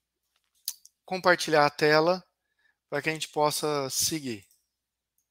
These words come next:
Vamos lá, vamos lá compartilhar a tela. Enquanto isso, vocês vão compartilhando com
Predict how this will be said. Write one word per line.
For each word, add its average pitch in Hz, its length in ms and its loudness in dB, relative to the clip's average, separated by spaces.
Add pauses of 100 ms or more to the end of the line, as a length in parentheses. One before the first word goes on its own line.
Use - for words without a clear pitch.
(4000)
Vamos 151 180 -20
lá, 160 640 -6
vamos 131 300 -14
lá 123 160 -8
compartilhar 120 560 -10
a - 20 -8
tela. 156 340 2
Enquanto 135 400 -10
isso, 131 180 -8
vocês 123 360 -6
vão 123 220 -10
compartilhando 127 640 -8
com 123 340 -18